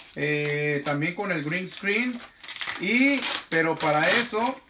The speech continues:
eh, a mí me gustaría tener más bien esto en vivo y a todo color. A-, algo físico, obviamente. Son doce paneles, eh, de sonido.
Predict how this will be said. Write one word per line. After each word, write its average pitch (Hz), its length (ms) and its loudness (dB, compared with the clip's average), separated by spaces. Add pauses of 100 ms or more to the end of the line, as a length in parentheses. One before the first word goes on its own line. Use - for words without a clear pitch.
eh, 143 500 0
a 139 60 0
mí 151 120 0
me 196 100 -2
gustaría 180 400 -2
tener 175 240 -4
más 170 180 -2
bien 175 180 -4
esto 175 460 0
en 147 100 0
vivo 165 280 -2
y - 20 0
a 143 60 2
todo 160 260 -4
color. 220 420 2 (840)
A-, 123 220 -2
algo 190 240 0
físico, 214 500 -4
obviamente. 190 680 0 (1200)
Son 185 240 -2
doce 220 520 4
paneles, 214 600 2
eh, 151 380 0
de 143 100 0
sonido. 180 400 0